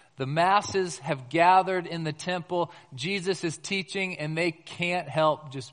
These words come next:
be enthralled. So for these leaders to step in and to try to stop Jesus, they're gonna cause a riot. They're gonna be shut <laughs> down 'cause the crowds are like,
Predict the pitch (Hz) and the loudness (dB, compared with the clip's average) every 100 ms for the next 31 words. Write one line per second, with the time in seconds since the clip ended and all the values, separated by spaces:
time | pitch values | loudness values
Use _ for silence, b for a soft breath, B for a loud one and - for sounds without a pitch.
0 | 117 135 135 131 117 101 - 113 123 156 | -12 -8 -6 -6 -10 -10 -14 -4 4 6
1 | 151 90 - - - - _ _ _ b | 6 2 -10 -20 -20 -20 _ _ _ b
2 | b b b b b b - 147 160 208 | b b b b b b -4 -2 -2 -2
3 | 180 190 214 214 202 - 170 - 196 - | 0 2 2 2 2 -2 -4 2 2 4
4 | 202 208 190 160 - 147 190 175 156 - | 0 0 -2 -6 -8 -2 2 2 -2 4
5 | 190 175 131 160 196 185 - 214 240 185 | 6 6 2 -2 0 -2 -2 -4 -2 -6
6 | - 196 185 147 120 139 175 156 98 - | 2 6 6 2 0 6 6 6 -2 -12
7 | - - _ b b b 185 220 214 175 | -20 -20 _ b b b -2 0 0 0
8 | 160 - 196 - 143 165 - 175 135 143 | -2 2 2 2 0 2 6 6 4 -4
9 | 156 151 208 190 165 151 123 | -6 2 4 4 4 4 2